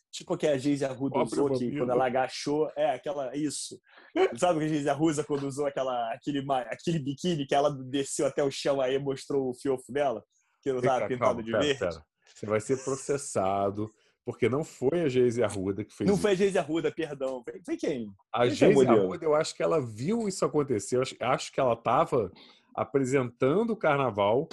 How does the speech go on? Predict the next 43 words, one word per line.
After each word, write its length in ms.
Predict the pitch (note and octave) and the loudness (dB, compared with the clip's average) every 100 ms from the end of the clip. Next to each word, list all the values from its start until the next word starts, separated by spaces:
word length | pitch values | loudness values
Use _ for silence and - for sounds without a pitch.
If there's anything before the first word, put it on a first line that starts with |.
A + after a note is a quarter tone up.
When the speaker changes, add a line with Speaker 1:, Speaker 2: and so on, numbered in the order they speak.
| - _ _ - | -14 _ _ -6
Speaker 2:
e 160 | A#2+ | 2
ela 260 | C3+ D3+ D3+ | 4 6 4
viu 460 | A#2 G#2 C#3 F3 F3 | 2 -4 0 2 4
a, 240 | C#3 B2+ | 4 4
a, 680 | A#2 G#2 G#2 F#2 G2 B2 A#2+ | 0 -6 -8 -6 -4 -4 -2
a 40 | |
mulher 340 | B2 B2 A#2+ B2+ | 0 2 2 2
que 80 | C#3 | 0
aconteceu 480 | D3 C#3 - D#3 B2+ | -4 -4 -4 -2 -2
isso. 180 | G#2 | -2
Eu 60 | A#2+ | -4
não 80 | D3+ | 0
lembro 260 | C#3+ E3 | -2 -2
quem 160 | E3 E3 | -4 -6
foi 240 | - C#3+ | 0 0
a 40 | D3 | 2
mulher. 380 | B2 G2+ G#2+ - _ _ _ _ _ | 0 -2 -4 -8 _ _ _ _ _
Acho 140 | A2+ - | -10 4
que 40 | |
Speaker 1:
Não, 60 | F#3 | 6
Speaker 2:
ela 80 | B2+ | 6
Speaker 1:
tô, 120 | D3+ | 4
Speaker 2:
foi 80 | C#3+ | 4
Speaker 1:
olha 160 | G3+ | 4
só, 100 | G#3+ D3+ | 4 2
é 120 | E3+ | 2
muito 280 | G3+ - - | 4 2 4
fácil. 440 | F#3 - - G3+ _ _ _ _ | 2 2 -8 -14 _ _ _ _
É 80 | C#3+ | -8
só 240 | - G#3+ B3 | -2 -2 0
você 300 | A#3+ - G#3+ | -4 -6 -6
botar 420 | F#3+ - F#3+ F#3 _ _ | -6 -2 -2 -4 _ _
cu 160 | C#4+ | -2
verde 340 | G#3+ A#3 A#3 G3+ | 0 -2 -4 -6
carnaval. 600 | - A3+ A#3+ E3+ G#2+ F#2 _ _ _ _ _ _ _ _ _ - _ _ _ _ G#5+ C#5+ C#5+ C#5 B4+ _ - - - - - A3 G3+ D3+ | -4 -2 -2 0 -2 -4 _ _ _ _ _ _ _ _ _ -20 _ _ _ _ -20 -20 -18 -18 -20 _ -20 -20 -20 -20 -16 -16 -16 -6
Speaker 2:
O 140 | D3 | 4
Speaker 1:
Se 80 | B2+ | 8
vocês 60 | - | 8
Speaker 2:
Rex 120 | A#3 | 8
Speaker 1:
botarem 320 | A3+ G#3 G3 | 8 8 10
no 100 | A3+ | 10
Speaker 2:
mandou. 260 | D#3+ F3 G#3+ | 10 12 12
Speaker 1:
Google, 400 | F#3 A3+ F#3+ | 10 10 6